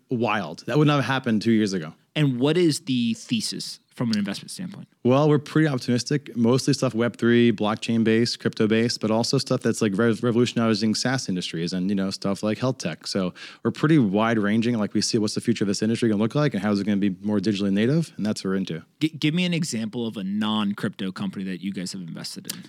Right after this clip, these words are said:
Speaker 1: We invested in this company called Harmony, and they make this synthetic base. Well, it's actually based off of, like, the, the, uh, breast milk genome, and they basically reverse engineers that to make a shelf-stable formula.
Speaker 2: Oh, interesting.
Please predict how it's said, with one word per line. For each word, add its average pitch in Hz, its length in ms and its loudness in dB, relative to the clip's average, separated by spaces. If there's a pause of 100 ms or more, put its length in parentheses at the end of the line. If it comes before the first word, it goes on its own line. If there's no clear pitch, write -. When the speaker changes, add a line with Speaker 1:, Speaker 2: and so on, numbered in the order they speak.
(120)
Speaker 1:
We 120 100 2
invested 123 400 0
in 135 60 4
this 117 100 -2
company 120 200 0
called 101 120 -4
Harmony, 131 460 2
and 98 260 -4
they 113 200 2
make 110 280 0
this 101 140 -2
synthetic 104 680 -6
base. 101 320 -2
Well, 98 80 -4
it's - 100 -8
actually 107 260 -2
based 104 260 -2
off 104 120 -4
of, 98 120 -2
like, 98 120 -4
the, 95 280 -2
the, 92 220 -2
uh, 87 180 -4 (120)
breast - 400 -4
milk 98 260 -6
genome, 85 420 -4 (340)
and 95 80 -4
they 101 60 0
basically 104 300 -2
reverse 98 200 -2
engineers 101 360 0
that 95 180 0
to - 80 -2
make 98 160 0
a 92 40 -2
shelf-stable 95 500 -4
formula. 98 420 -4 (560)
Speaker 2:
Oh, 110 120 -2
interesting. 110 480 -6